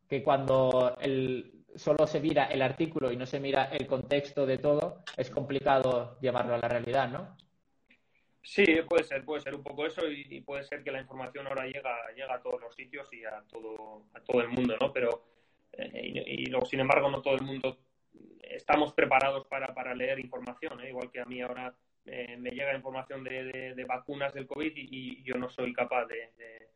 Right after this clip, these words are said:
Speaker 2: de
Speaker 1: Ujú.
Speaker 2: analizar con criterio estas, eh, esa información o, o si me
Speaker 1: Ujú.
Speaker 2: viene, eh, cualquier otra información de, de informática mismo que, que me pueda entrar, yo, yo no, no, no tengo ese criterio o esa,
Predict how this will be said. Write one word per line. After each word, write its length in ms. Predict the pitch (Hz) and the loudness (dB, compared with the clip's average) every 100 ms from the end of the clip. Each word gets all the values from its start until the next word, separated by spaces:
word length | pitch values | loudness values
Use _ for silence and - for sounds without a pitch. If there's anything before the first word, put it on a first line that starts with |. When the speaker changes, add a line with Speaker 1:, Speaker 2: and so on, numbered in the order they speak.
| _ _ _ | _ _ _
Speaker 2:
de 280 | - 117 113 | -8 -4 -2
Speaker 1:
Ujú. 80 | 113 | -2
Speaker 2:
analizar 400 | 117 117 123 147 | -2 -2 0 0
con 140 | 143 127 | 0 0
criterio 420 | 123 151 123 - | 2 4 2 -2
estas, 440 | - 120 117 - - | -2 -4 -4 -8 -12
eh, 240 | 113 113 | -10 -10
esa 140 | 123 123 | -8 -8
información 600 | 120 117 117 120 190 196 | -8 -6 -6 -2 0 0
o, 400 | 120 117 110 110 _ _ _ _ | -4 -6 -8 -10 _ _ _ _
o 80 | - | -14
si 160 | - | -10
me 120 | 117 113 | -4 -2
Speaker 1:
Ujú. 100 | 131 | 0
Speaker 2:
viene, 220 | 131 123 | 2 0
eh, 340 | 120 120 120 123 | -2 -10 -8 -6
cualquier 260 | 113 - 135 | -6 -4 -6
otra 180 | 135 | -4
información 460 | 123 131 123 120 127 | -4 -4 -4 -4 -2
de, 120 | 123 | -2
de 100 | 123 | -4
informática 580 | 120 120 123 139 135 123 | -4 -4 -2 -2 0 0
mismo 320 | 143 151 165 | 0 -2 -4
que, 160 | 165 123 | -4 -10
que 80 | 120 | -14
me 100 | 117 | -14
pueda 200 | 135 131 | -12 -10
entrar, 240 | 131 135 | -6 -6
yo, 160 | 127 127 | -6 -12
yo 120 | 127 | -10
no, 220 | 123 120 | -12 -12
no, 140 | 123 123 | -16 -16
no 180 | 123 | -16
tengo 220 | 127 - 120 | -12 -12 -10
ese 160 | 123 | -12
criterio 440 | 123 123 131 131 127 | -12 -8 -6 -6 -6
o 260 | 113 113 | -6 -8
esa, 240 | 123 120 | -6 -8